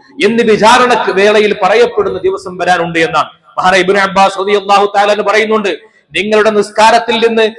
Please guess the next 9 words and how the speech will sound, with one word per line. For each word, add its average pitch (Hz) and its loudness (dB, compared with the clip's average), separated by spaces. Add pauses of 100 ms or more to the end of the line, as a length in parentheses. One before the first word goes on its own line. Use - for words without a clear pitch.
(220)
എത്ര 240 -2 (100)
വിഹിതമാണ് 226 2
നിങ്ങൾക്ക് 202 -2
റബ്ബിന്റെ 208 -2
പക്കൽ 196 -2
സ്വീകരിക്കപ്പെട്ടത് 196 -6 (100)
എന്നറിയണമെങ്കിൽ 185 -2 (540)
നിങ്ങൾ 175 -2 (240)
എത്ര 185 -2